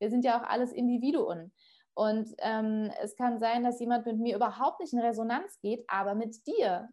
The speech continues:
dass du diesen Menschen erreichen kannst, den ich nie erreichen könnte, weil wir einfach zu unterschiedlich sind, ja.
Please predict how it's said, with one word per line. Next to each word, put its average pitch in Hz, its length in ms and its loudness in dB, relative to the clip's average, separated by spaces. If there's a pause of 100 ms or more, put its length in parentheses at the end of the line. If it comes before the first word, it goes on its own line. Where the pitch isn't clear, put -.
dass 220 260 -4
du 370 320 2
diesen 226 300 0
Menschen 202 340 -2
erreichen 196 480 -2
kannst, 233 300 -6
den 233 140 -4
ich 254 200 -6
nie 262 140 -4
erreichen 247 460 0
könnte, 320 480 -4
weil 220 180 4
wir 214 140 0
einfach 226 260 -4
zu 240 140 -4
unterschiedlich 208 720 -6
sind, - 320 -18
ja. 196 320 -4